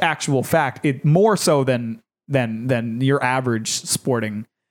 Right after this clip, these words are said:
uh, thing. Uh, these guys, like, especially the, if you get into, like, the, the moba scene, like League, League of Legends and Dota, these guys, the teams that, that play these will, w-, when you sign on with a team,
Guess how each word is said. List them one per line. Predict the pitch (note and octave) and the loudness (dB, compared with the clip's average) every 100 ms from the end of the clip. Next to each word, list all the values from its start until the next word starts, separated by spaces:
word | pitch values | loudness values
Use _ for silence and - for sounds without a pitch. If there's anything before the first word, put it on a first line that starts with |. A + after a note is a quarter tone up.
| _ - | _ -2
uh, | B2 A2 | -2 -2
thing. | C3+ D3 A#2 G#2 A2 _ _ _ C#3+ | -4 -2 -2 -4 -12 _ _ _ 0
Uh, | B2 | 0
these | A#2+ D#3+ E3 | 4 2 4
guys, | G3+ F3+ D3 | 4 4 2
like, | C#3+ | 2
especially | C3+ - G3 - F3+ | 0 2 0 2 2
the, | C#3+ | 2
if | C3+ | 0
you | D3+ | 0
get | C#3 C3+ | 2 0
into, | C3 C#3 | 0 0
like, | C3 A#2+ | -2 0
the, | B2+ A#2 A#2 | 0 0 0
the | C3 | 0
moba | B2 B2 B2+ A2+ A2 | 2 2 2 0 0
scene, | - - A2 A2 | -2 -2 -2 0
like | A2 | 0
League, | B2+ C3+ B2 - | 0 0 -2 0
League | C#3+ | 0
of | B2+ | 2
Legends | C3+ C#3 B2+ C3 A2+ | 2 2 0 0 0
and | A2 A2+ | 0 2
Dota, | B2 C3 B2+ B2 - _ _ _ | 2 2 0 -2 -8 _ _ _
these | C#3+ E3 | 0 2
guys, | D#3 G#3 F#3+ D3 - | 2 2 2 0 -4
the | D3+ D3+ D#3+ | -4 -2 0
teams | - D#3+ F#3 F3 C3+ | 0 2 2 2 2
that, | C#3 B2+ C#3 | 0 0 -2
that | A#2+ - | -4 -2
play | C3+ C3+ | 0 0
these | D#3+ F3 D#3 | 2 0 0
will, | D3 C#3+ B2+ A#2 | 2 2 2 -2
w-, | - - C3+ B2+ C#3 | -6 -8 -6 -8 -8
when | D3+ D#3 D#3+ | -2 0 2
you | C#3 | 0
sign | D#3+ D#3+ | 0 0
on | E3 D#3 | 0 0
with | C#3 | -2
a | |
team, | C3+ C#3+ C3+ C#3 C3+ | -2 0 0 -2 -6